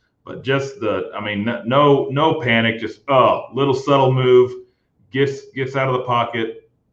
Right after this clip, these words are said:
makes a tough, tough throw. Unfortunately, it does fall harmlessly to the ground. Um, you know, you got a guy, uh, you know, uh, coming, so it's not a, a clear direct path to your receiver.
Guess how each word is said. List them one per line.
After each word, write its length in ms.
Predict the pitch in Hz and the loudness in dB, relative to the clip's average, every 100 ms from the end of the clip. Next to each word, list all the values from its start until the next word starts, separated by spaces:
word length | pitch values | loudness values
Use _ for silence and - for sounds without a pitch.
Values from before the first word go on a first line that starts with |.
| _ _ _ _ _ _ _ _ _ - | _ _ _ _ _ _ _ _ _ -4
makes 220 | 127 127 | -4 -2
a 80 | 110 | -4
tough, 340 | 117 113 - - _ _ _ | 0 0 -4 -14 _ _ _
tough 340 | - 120 - - | -6 -4 -6 -8
throw. 500 | 104 104 104 98 - - - | -4 0 0 -2 -8 -18 -14
Unfortunately, 720 | 92 - 117 113 113 107 98 | -10 -2 -2 -2 -4 -4 -4
it 200 | 92 85 | -6 -4
does 280 | 107 107 - | -2 -2 -2
fall 360 | 107 101 98 | 0 2 2
harmlessly 540 | - 110 104 104 - 104 | 0 0 0 -4 -4 -4
to 80 | 87 | -4
the 80 | |
ground. 640 | 90 104 104 104 104 104 - _ _ _ | -4 -4 -4 -4 -4 -6 -12 _ _ _
Um, 420 | - 87 82 82 - _ _ - | -4 -2 -2 -6 -14 _ _ -8
you 80 | 92 | -4
know, 220 | 92 - | -4 -6
you 180 | 107 104 | -4 2
got 200 | 135 135 | 2 4
a 40 | |
guy, 560 | 123 120 117 110 104 - _ _ - | 4 4 4 2 0 -10 _ _ -20
uh, 80 | - _ | -20 _
you 100 | 98 | -10
know, 300 | 92 87 85 - | -8 -8 -12 -16
uh, 240 | 73 69 64 _ | -14 -14 -16 _
coming, 480 | - 104 104 101 - | -8 -4 -2 -2 -2
so 160 | 117 113 | -2 -2
it's 140 | - | 2
not 220 | 110 110 | 2 4
a, 320 | 95 82 80 - | 2 0 -6 -14
a 60 | - | -14
clear 600 | - 104 104 95 - - - _ _ - | -2 2 2 0 -4 -18 -20 _ _ -6
direct 440 | 98 98 90 - | 0 0 0 -4
path 400 | 104 98 92 - | -2 0 0 -6
to 80 | - | -6
your 180 | 95 92 | -4 -2
receiver. 520 | 82 92 87 90 87 | -4 -8 -8 -8 -10